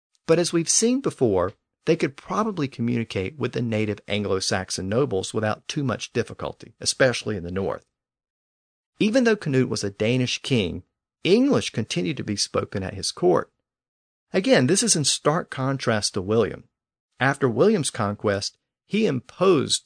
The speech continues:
the very different French language as the official language of England.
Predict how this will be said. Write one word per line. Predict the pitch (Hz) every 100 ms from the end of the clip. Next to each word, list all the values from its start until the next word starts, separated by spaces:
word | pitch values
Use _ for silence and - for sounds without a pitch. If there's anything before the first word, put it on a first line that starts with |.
| _
the | 113 104
very | 127 151 190
different | 113 139 143 113 -
French | - 208 226 -
language | 92 90 87 - 104
as | 104
the | 113
official | - 131 - 107
language | 101 92 92
of | 92
England. | 101 110 -